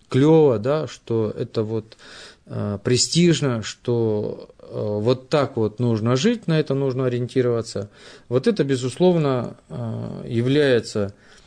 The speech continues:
с одной стороны, оружием вот этой вот информационно-психологической войны,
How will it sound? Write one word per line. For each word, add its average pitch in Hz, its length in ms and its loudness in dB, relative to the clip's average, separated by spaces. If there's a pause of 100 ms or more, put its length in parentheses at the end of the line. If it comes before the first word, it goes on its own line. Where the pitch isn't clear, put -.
(220)
с - 100 -6
одной 131 300 2
стороны, 127 600 0 (540)
оружием 127 640 4
вот 110 200 -2
этой 107 240 -2
вот 104 260 -6
информационно-психологической 113 1700 -2
войны, 196 440 2